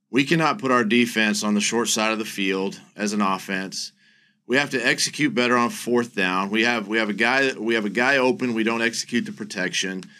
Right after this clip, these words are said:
You know, we drop a pass on another fourth down in the game. You know, so there's all, all kinds of things that we can, we can point the finger at. I can do a better job, uh,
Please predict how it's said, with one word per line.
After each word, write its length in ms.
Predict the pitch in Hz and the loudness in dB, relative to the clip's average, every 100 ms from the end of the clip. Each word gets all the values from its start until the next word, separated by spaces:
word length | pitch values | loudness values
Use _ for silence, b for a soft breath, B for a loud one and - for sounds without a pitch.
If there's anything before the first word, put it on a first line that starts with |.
| B B B - | B B B -4
You 100 | 110 | 0
know, 60 | |
we 80 | 117 | 0
drop 260 | 117 139 147 | 4 2 2
a 80 | 123 | -2
pass 380 | 123 120 113 | 0 0 0
on 120 | 113 107 | -2 0
another 280 | 117 147 | 0 0
fourth 320 | - 110 107 104 | 0 -2 -2 0
down 240 | 104 98 | -2 0
in 80 | 98 | -4
the 100 | 90 | -4
game. 460 | 92 90 92 98 b b b b b | -4 -2 -4 -8 b b b b b
You 100 | 147 | 0
know, 120 | 156 | 2
so 160 | 151 170 | 4 4
there's 180 | 175 | 4
all, 380 | 185 214 208 202 | 4 2 2 0
all 220 | 143 202 | -2 -2
kinds 480 | 208 - 175 185 170 | -2 -2 0 0 0
of 100 | 123 | -2
things 320 | 123 135 123 | 0 0 0
that 100 | 113 | -2
we 140 | 104 135 | 0 0
can, 240 | 135 117 | 0 -2
we 140 | 117 131 | 0 0
can 180 | 117 | -2
point 280 | 104 127 120 | -4 -4 -4
the 80 | 95 | -6
finger 340 | - 127 123 | -4 -2 0
at. 100 | 98 | 0
I 160 | 80 151 | 2 0
can 200 | 170 151 | 0 0
do 160 | 135 120 | 2 2
a 40 | |
better 300 | 101 117 110 | 2 0 0
job, 520 | 104 113 113 117 104 - b b b b b | 0 0 2 0 -2 -8 b b b b b
uh, 420 | - 113 110 110 | -2 2 4 2